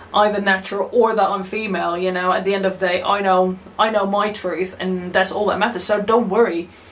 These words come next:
especially if you're on social media or you're putting yourself out there as a influencer, if you like.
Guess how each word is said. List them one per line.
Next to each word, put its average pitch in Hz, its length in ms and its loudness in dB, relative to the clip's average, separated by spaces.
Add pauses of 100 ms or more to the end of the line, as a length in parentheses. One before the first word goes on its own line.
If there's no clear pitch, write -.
especially 254 360 2
if 254 60 0
you're 240 140 4
on 214 80 -2
social 214 400 -2
media 226 440 4
or 196 120 -2
you're 196 140 -4
putting 226 260 -2
yourself 190 400 -2
out 208 240 2
there 220 340 2
as 190 260 -2
a 185 280 -2 (340)
influencer, 233 800 0
if 196 180 -2
you 190 100 2
like. 214 360 0